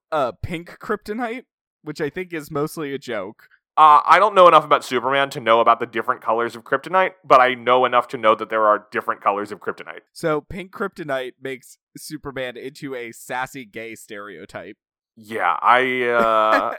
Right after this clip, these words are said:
Speaker 1: <laughs>
Speaker 2: I don't know about that.
Speaker 1: But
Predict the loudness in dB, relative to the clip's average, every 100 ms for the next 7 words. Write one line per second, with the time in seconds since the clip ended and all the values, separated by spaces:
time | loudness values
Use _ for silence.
0 | -14 -6 -6 2 2 4 2 6 6 4
1 | 0 0 -10 _ _ _ _ _ -4 -4
2 | -4